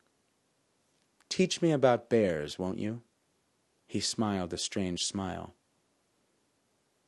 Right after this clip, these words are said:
"I would bet you sat down here before. I am sure you know what there is to know about bears. But I have a lesson for you," said the stranger. "Oh, do you?"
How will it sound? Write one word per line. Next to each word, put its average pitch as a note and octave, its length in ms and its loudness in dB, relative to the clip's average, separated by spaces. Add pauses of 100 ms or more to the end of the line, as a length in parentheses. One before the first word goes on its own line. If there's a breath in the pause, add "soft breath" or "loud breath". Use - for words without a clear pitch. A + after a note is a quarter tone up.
(1400)
"I C#3+ 80 8
would C#3+ 180 6
bet A#2 200 4
you A2 80 4
sat A2+ 280 2
down A2 220 2
here A2 140 0
before. A2 540 -2 (1040)
I C3 120 6
am A2 160 6
sure D#3+ 320 4
you G#2+ 160 4
know F2+ 180 2
what E2 180 0
there C#2+ 140 -2
is D#2+ 140 -4
to - 100 -6
know D#2+ 160 -2
about D2+ 300 -4
bears. D2+ 420 -4 (1000)
But G2+ 180 2
I G#2 460 2 (240)
have - 180 -4
a G2+ 60 0
lesson F2 580 -2
for - 220 -6
you," F#2 400 -2 (180)
said - 220 -2
the - 80 -8
stranger. D2 500 -6 (840 soft breath)
"Oh, A2 200 6
do A2 280 2
you?" C#2+ 320 -4